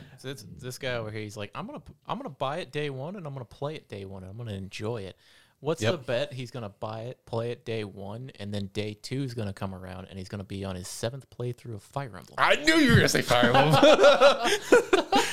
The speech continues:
Speaker 2: He's gonna be back on Fire. You know, John ro-, not John, Jared, uh, John, Jared, damn it.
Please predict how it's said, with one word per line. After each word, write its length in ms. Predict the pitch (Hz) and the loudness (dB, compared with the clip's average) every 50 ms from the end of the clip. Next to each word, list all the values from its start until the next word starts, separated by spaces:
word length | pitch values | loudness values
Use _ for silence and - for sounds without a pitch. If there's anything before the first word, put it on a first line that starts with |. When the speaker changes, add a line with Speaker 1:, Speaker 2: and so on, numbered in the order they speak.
| 311 330 339 339 330 - - - - | 2 2 2 2 -2 -4 -6 -2 2
Speaker 2:
He's 180 | 117 120 135 131 | 4 4 6 6
gonna 100 | 156 160 | 6 6
be 100 | 160 131 | 4 4
back 340 | 104 - 131 165 180 - | 4 2 2 2 2 2
on 140 | 233 226 208 | 4 4 6
Fire. 260 | 190 220 208 214 202 202 - - | 6 6 6 6 4 0 0 2
You 100 | - 175 | 6 6
know, 140 | 175 185 175 | 8 8 6
John 380 | 143 113 127 151 156 165 156 139 | 6 6 6 6 8 6 6 6
ro-, 240 | 127 123 123 131 139 - | 6 6 6 4 2 2
not 220 | 131 123 120 101 | 2 2 4 4
John, 160 | 95 95 90 - - - - - | 2 0 0 -2 -4 -6 -2 2
Jared, 400 | - - 147 160 156 143 131 - | 4 6 6 6 6 4 4 2
uh, 180 | 123 117 87 90 - - | 0 0 0 -2 -4 -2
John, 300 | - - - - 110 104 | -2 0 2 2 0 4
Jared, 380 | 101 147 196 220 160 110 - - | 6 6 6 8 6 4 4 4
damn 240 | - 262 311 - 147 | 6 6 6 6 2
it. 140 | 110 - | 0 -4